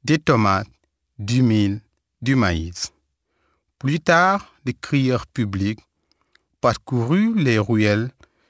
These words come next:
du village en criant qu'il fallait dîner tôt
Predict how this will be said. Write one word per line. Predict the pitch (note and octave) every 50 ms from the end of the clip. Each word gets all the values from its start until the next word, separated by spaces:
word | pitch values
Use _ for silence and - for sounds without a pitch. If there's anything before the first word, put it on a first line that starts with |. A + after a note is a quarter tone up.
| _ _ _ _
du | A#2 A2+ A#2
village | G#2+ A2+ A2+ G#2+ G#2+ G2 F#2+ F#2 F#2 F#2+ G#2+ A2 - - - - _ _ _ _ _ _
en | - C3 C3+
criant | C3 - - - C#3+ C3+ B2 A2+ A2 G#2+ A2+ A#2+ - -
qu'il | _ - C#3+ B2+ A2+
fallait | - - B2 A2+ A2 A2+ A2+ G#2+
dîner | G2 G2 G#2+ G#2 G#2 G#2+ G#2+
tôt | G#2+ _ - G#2 F#2